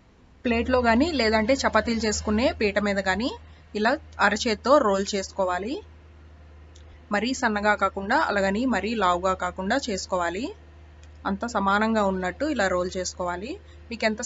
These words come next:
సైజులో కావాలనుకుంటారో అంత సైజులో వీటిని కట్ చేసుకొని జాయింట్స్ని నీట్‌గా అంటించుకోవాలి.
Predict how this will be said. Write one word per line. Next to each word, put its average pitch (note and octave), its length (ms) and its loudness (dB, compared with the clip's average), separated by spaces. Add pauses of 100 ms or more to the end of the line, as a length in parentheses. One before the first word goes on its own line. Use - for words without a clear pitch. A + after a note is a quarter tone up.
సైజులో G#3+ 280 2 (100)
కావాలనుకుంటారో G3 760 0 (140)
అంత G#3 140 -4 (100)
సైజులో F#3+ 400 -2
వీటిని A#3 340 -4
కట్ F#3+ 240 0
చేసుకొని F#3+ 420 -2 (520)
జాయింట్స్ని G3+ 500 0 (140)
నీట్‌గా G#3 360 0 (320)
అంటించుకోవాలి. G3 720 2